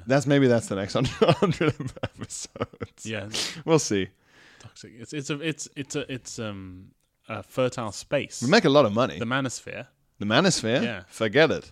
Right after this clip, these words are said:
Speaker 2: Yes, yes, yes. Let's, let's, let's turn into the manosphere for the next hundred eps.
Speaker 1: We'll turn into, we'll, we'll pivot towards the manosphere, and <laughs> we,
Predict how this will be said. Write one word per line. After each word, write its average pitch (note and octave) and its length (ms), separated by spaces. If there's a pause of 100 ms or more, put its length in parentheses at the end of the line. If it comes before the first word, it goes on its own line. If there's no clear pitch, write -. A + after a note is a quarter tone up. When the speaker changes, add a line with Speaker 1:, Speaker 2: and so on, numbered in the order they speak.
(140)
Speaker 2:
Yes, G#2+ 320
yes, - 180
yes. A2 340 (280)
Let's, D3 200
let's, A3+ 220
let's A#3 380 (100)
turn G3 220
into F#3 160
the F3+ 60
manosphere F3 400
for F#2 40 (100)
the - 20
next F#2+ 180
hundred F#2 220
eps. - 260 (280)
Speaker 1:
We'll D#3 140
turn G3 240
into, D#3+ 300 (200)
we'll, C3 280
we'll C#3 160
pivot D#3+ 440
towards C3+ 440
the C#3+ 100
manosphere, A#2+ 640 (460)
and B2+ 640 (280)
<laughs> - 160
we, E3+ 720